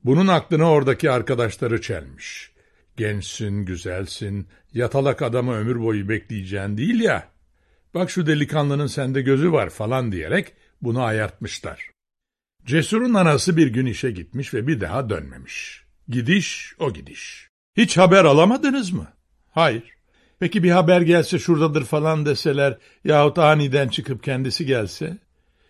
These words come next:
"Bilmem ki. İçimde bir anne var ama o iyi bir anne.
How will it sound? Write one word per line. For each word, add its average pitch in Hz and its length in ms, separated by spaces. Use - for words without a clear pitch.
"Bilmem 120 380
ki. 185 380
İçimde 131 420
bir 127 100
anne 127 320
var 131 140
ama 190 400
o 220 140
iyi 196 280
bir 196 100
anne. 82 520